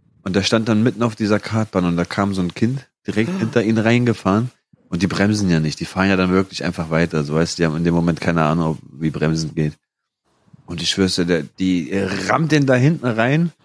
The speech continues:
Speaker 1: und er fällt nach hinten, weil er aber die Tochter so auf dem Arm hatte, ist das Erste, was den Boden berührt hat,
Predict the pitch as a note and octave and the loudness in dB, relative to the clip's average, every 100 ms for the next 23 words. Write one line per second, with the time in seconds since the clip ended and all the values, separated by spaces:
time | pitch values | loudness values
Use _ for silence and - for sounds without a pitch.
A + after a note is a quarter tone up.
0 | _ _ - A2 - C#3+ - D#3 F3+ - | _ _ -8 -6 -2 -2 0 0 0 -2
1 | B2 A#2+ E3+ F#3+ D3+ C#3+ C3+ B2 A#2 A#2 | -2 0 0 -2 -6 -2 -2 -2 -2 -4
2 | A2 - D#3+ - C#3 A2 G#2 G#2 G2+ D#2+ | -4 0 0 4 4 4 2 2 -4 -2
3 | E2 F#2+ F#2+ F2 F2+ F#2+ G#2 - A2+ C3 | -2 -2 -2 -4 -4 -4 -6 -6 -2 0
4 | D3 A#2 A2 - G#2+ G2 A#2+ C3 A2+ G2 | 0 -2 -2 0 -2 2 4 4 2 0
5 | F#2+ F#2 G#2+ F#2+ | 0 -2 -4 -6